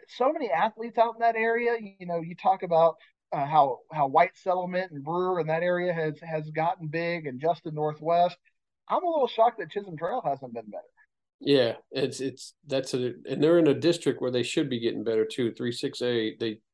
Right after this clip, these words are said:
Speaker 2: sh-, they, so they have to win this Brian Adams game, like you said. They gotta beat a D I S D team. I don't care if it's on the road. It, it has to happen.
Speaker 1: Now, one thing I've loved watching is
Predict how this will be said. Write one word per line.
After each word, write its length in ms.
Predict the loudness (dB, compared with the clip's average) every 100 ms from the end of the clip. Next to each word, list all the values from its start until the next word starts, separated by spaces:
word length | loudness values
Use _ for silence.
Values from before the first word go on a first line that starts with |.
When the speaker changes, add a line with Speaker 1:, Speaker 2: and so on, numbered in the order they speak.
| _
Speaker 2:
sh-, 160 | -16 -12 -4
they, 120 | -4
so 180 | -2 2
they 160 | 2
have 240 | 2 0 -4
to 80 | -4
win 180 | -2
this 140 | -2 -4
Brian 320 | -2 0 0
Adams 260 | -2 -4 -4
game, 220 | -4 -2
like 200 | -4 -6
you 60 |
said. 300 | -8 -4 -2
They 80 | -2
gotta 220 | -2 -2
beat 180 | -2 -4
a 80 | -4
D 180 | -2 -2
I 120 | -2
S 100 | -4
D 180 | -8 -10
team. 320 | -4 -2 -2 -6 -20 -20 _ -4
I 80 |
don't 180 | -4 -2
care 140 | 0 -2
if 100 | -4
it's 140 | -2
on 140 | -2
the 60 | 0
road. 440 | 2 2 2 -2 -8
It, 160 | -10 -4
it 140 | -4
has 220 | 0 -2 -2
to 100 | -6
happen. 360 | -6 -10 -16 _ _ _ _ _ _ _ _ _ _ _ _ _ 2
Speaker 1:
Now, 400 | 6 8 6 0 -16
one 300 | -2 2 2
thing 160 | 2 6
I've 260 | 6 6
loved 420 | 2 4 6 6 4
watching 640 | 6 6 4 -8 -12 -12
is 140 | -12